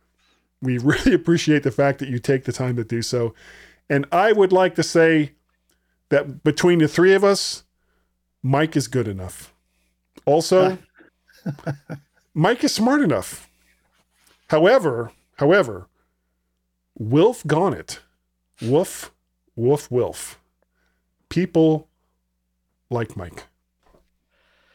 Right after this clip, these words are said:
Speaker 2: E vaya e Max Stock e tenga una bu-, buena razón pour le que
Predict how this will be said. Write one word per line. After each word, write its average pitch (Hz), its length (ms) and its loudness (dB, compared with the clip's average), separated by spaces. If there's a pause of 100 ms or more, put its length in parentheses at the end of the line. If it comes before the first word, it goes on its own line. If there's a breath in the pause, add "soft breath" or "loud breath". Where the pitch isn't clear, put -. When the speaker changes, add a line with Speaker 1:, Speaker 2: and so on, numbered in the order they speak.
(460)
Speaker 2:
E 208 80 -2
vaya 214 640 0
e 175 100 -2
Max 170 360 -6
Stock 151 480 -4
e 151 120 -4
tenga 208 480 -2
una 156 300 2
bu-, 117 480 -2 (100)
buena 156 600 -2
razón 127 680 -4
pour 220 500 0
le 123 180 -4
que 202 340 -4